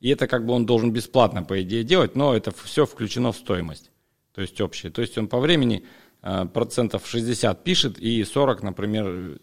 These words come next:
сам анализирует, или пятьдесят процентов именно вот этот анализ делает. И когда нахожу такого копирайтера, это вот отлично, потому что, сам знаешь, Т З вот эти составлять, это там, а, довольно много времени может затратить, э, человек.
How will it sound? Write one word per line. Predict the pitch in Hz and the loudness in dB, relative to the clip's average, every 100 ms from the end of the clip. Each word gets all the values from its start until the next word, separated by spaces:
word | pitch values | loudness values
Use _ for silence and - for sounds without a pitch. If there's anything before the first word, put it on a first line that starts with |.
| _ | _
сам | - 110 104 | -4 0 0
анализирует, | 101 95 98 123 104 82 | 0 -2 -2 -2 -2 -4
или | 95 | -10
пятьдесят | 82 95 92 92 82 | -8 -8 -6 -8 -8
процентов | 87 107 120 117 90 - - | -14 -6 -6 -6 -16 -18 -20
именно | 60 104 107 95 92 | -12 -4 -2 -2 -4
вот | 95 | -4
этот | 95 - | -8 -6
анализ | 98 90 85 | -6 -6 -8
делает. | 87 90 - _ _ | -10 -12 -12 _ _
И | 104 | -2
когда | 127 127 | 2 6
нахожу | 127 110 120 120 | 6 6 2 2
такого | 110 95 107 | 0 0 0
копирайтера, | 92 90 131 147 - 98 | 0 0 4 4 2 -2
это | 101 | -2
вот | 92 | -2
отлично, | 107 - 113 - 87 - _ _ _ | -4 -2 -6 -6 -12 -16 _ _ _
потому | 107 120 123 | 0 2 2
что, | - | 0
сам | - 135 | 2 4
знаешь, | 104 110 95 | 4 2 2
Т | - 117 | 0 2
З | 165 | 6
вот | 175 - | 6 4
эти | 104 90 | -2 -4
составлять, | 87 87 104 98 87 85 | -12 -4 -2 0 -2 -2
это | 95 101 | -4 -6
там, | 95 98 92 - _ _ _ _ 95 | -2 -2 -2 -8 _ _ _ _ -6
а, | 95 | 0
довольно | 101 117 123 123 | 4 6 8 8
много | 131 123 127 | 6 6 8
времени | 143 113 95 | 8 8 6
может | 92 90 85 | 0 -2 -4
затратить, | 95 - 92 80 73 | -6 -2 -4 -4 -14
э, | 82 80 78 _ _ _ | -14 -14 -16 _ _ _
человек. | - 90 85 - | -8 -6 -8 -12